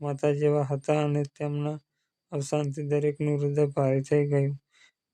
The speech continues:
ગામના વડીલોએ ગંગાબાના અંતિમ સંસ્કારની તૈયારી કરી. નદીના કિનારે જ્યાં શંકરનો અકસ્માત થયું હતું,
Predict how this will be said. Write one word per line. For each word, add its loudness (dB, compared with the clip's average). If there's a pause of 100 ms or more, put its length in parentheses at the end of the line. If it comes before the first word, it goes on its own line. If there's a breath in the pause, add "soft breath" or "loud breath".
ગામના 0
વડીલોએ 2
ગંગાબાના -4
અંતિમ -8
સંસ્કારની -6
તૈયારી -2
કરી. -4 (560 soft breath)
નદીના 0
કિનારે 2
જ્યાં 0
શંકરનો -4
અકસ્માત -4
થયું -4
હતું, -4